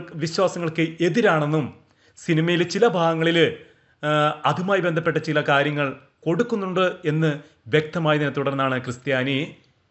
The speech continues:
രൂക്ഷമായി പ്രതികരിച്ചത്. എന്നാൽ ആ പ്രതികരണത്തിനൊന്നും യാതൊരുവിധ ശക്തിയും ഉണ്ടായില്ല, ആർക്കും അത് മുറിവേറ്റില്ല, അതെല്ലാം നനഞ്ഞ പടക്കം പോലെ ചിതറിപ്പോയി. എന്നാൽ ഇന്ന് സിനിമ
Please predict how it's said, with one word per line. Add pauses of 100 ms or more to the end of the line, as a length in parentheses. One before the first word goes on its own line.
(160)
രൂക്ഷമായി (100)
പ്രതികരിച്ചത്.
എന്നാൽ (420)
ആ (140)
പ്രതികരണത്തിനൊന്നും (300)
യാതൊരുവിധ (640)
ശക്തിയും
ഉണ്ടായില്ല, (600)
ആർക്കും
അത്
മുറിവേറ്റില്ല, (680)
അതെല്ലാം (280)
നനഞ്ഞ
പടക്കം
പോലെ (300)
ചിതറിപ്പോയി. (340)
എന്നാൽ
ഇന്ന് (480)
സിനിമ